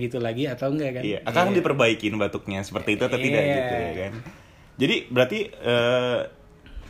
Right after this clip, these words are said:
Speaker 2: eh, ketika first impression nih, lu
Speaker 1: Hmm.
Speaker 2: yang lu bilang,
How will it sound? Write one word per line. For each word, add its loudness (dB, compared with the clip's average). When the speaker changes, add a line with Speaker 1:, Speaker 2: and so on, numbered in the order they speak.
Speaker 2:
eh, 4
ketika -2
first -4
impression -2
nih, -8
lu 2
Speaker 1:
Hmm. 2
Speaker 2:
yang 2
lu -2
bilang, -2